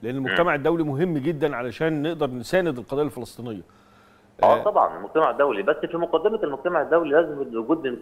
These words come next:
Speaker 2: لابد إن احنا نكون صرحاء مع أنفسنا. الضوء الأخضر من البيت الأبيض هو الأساس وهو المعيار الأول والأخير لتحريك عملية السلام في الشرق الأوسط، فلابد أن يكون في تنسيق للأدوار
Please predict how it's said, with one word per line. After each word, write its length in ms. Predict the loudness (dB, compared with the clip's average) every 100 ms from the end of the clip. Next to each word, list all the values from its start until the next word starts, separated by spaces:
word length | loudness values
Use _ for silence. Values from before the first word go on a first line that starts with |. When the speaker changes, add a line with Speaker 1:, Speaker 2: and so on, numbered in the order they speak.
| 0
Speaker 2:
لابد 300 | 0 0 -2
إن 80 | -6
احنا 180 | -6 -10
نكون 360 | -6 -4 -4 -8 -20 _
صرحاء 340 | 0 2 2 2
مع 220 | 0 -2 -4
أنفسنا. 320 | -6 -4 -6 -6 -14 -20 -2
الضوء 260 | 0 2 2
الأخضر 360 | 2 2 -2 -2
من 320 | -4 -6 -6
البيت 260 | -4 -4 -4
الأبيض 400 | -2 0 2 0 0
هو 140 | 0
الأساس 520 | 0 0 0 0 -2
وهو 300 | -4 0 2
المعيار 580 | 2 0 -2 2 2 2
الأول 480 | -2 -2 0 2 2
والأخير 460 | 0 -2 -8 -6 -6
لتحريك 480 | -4 -4 -4 -2
عملية 340 | 0 -2 -4 -8
السلام 420 | -10 -8 -4 -4 -8 -20 _ -16
في 40 |
الشرق 300 | -6 -4 -4
الأوسط، 380 | -2 -2 0 -6 -8 _ -20 _ _
فلابد 300 | 2 4 2
أن 80 | -2
يكون 300 | -2 -4 -4
في 160 | -6
تنسيق 500 | -4 -4 -4 -10 -10 -10
للأدوار 640 | -4 -2 -2 0 0 -2